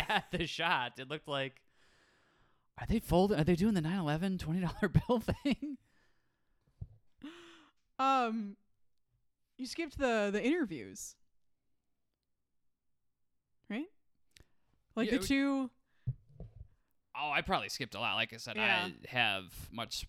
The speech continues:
Speaker 1: uh, sparser notes.
Speaker 2: Well, so, so we have, like, um, Helen and Bernie were interviewing two other,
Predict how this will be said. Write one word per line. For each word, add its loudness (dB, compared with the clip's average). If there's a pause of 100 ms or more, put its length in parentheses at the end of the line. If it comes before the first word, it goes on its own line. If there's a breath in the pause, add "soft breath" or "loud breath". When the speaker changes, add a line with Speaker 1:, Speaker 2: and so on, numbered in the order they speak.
Speaker 1:
uh, -6
sparser -8
notes. -10 (580 soft breath)
Speaker 2:
Well, -2
so, -4
so -4
we 0
have, -2 (180)
like, -6
um, -6 (1500)
Helen -2
and -2
Bernie -4
were -8 (320)
interviewing -4 (300)
two -8 (500)
other, -6